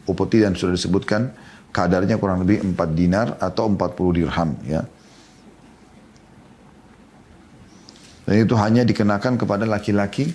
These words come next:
yang mampu. Ya, orang yang fakir, orang yang sakit, orang yang sudah tua, ya, wanita, anak-anak, tidak ada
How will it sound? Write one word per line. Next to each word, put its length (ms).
yang 220
mampu. 320
Ya, 160
orang 260
yang 220
fakir, 400
orang 240
yang 80
sakit, 560
orang 240
yang 60
sudah 260
tua, 400
ya, 160
wanita, 500
anak-anak, 300
tidak 200
ada 100